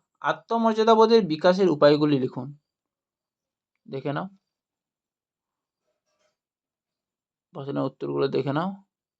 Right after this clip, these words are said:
এদিকে দেওয়া আছে বাকি উত্তরটি। এতটা পর্যন্ত হয়েছে। নেক্সট কোশ্চেন, লাস্ট কোশ্চেন থাকছে, দেখো,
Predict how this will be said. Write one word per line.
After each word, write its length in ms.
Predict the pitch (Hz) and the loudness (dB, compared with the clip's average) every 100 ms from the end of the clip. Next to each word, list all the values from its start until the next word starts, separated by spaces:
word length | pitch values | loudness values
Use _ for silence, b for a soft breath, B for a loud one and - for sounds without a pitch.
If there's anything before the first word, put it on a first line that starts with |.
| _ _ _ _ _ _ _ _ _ _ _ _ _ _ _ - | _ _ _ _ _ _ _ _ _ _ _ _ _ _ _ -20
এদিকে 240 | 135 143 | -16 -10
দেওয়া 200 | 139 131 | -6 -4
আছে 140 | 131 143 | -4 -4
বাকি 220 | 139 135 | -6 -8
উত্তরটি। 400 | 131 - - - 294 - _ _ _ _ _ _ _ _ _ _ _ _ _ _ - | -14 -14 -20 -18 -20 -20 _ _ _ _ _ _ _ _ _ _ _ _ _ _ -20
এতটা 220 | 139 131 | -12 -8
পর্যন্ত 320 | 127 131 143 170 220 _ | -8 -10 -10 -10 -12 _
হয়েছে। 280 | - 196 220 | -20 -14 -10
নেক্সট 300 | 196 220 - | -6 -6 -6
কোশ্চেন, 340 | 226 - - 196 _ _ _ _ _ - _ _ _ _ _ _ _ _ _ _ _ _ _ _ _ _ _ | -10 -8 -12 -16 _ _ _ _ _ -20 _ _ _ _ _ _ _ _ _ _ _ _ _ _ _ _ _
লাস্ট 280 | 151 165 185 | -2 -2 -2
কোশ্চেন 280 | - 220 233 | -4 -4 -2
থাকছে, 240 | 220 208 208 | -2 -2 0
দেখো, 240 | 175 151 | 2 2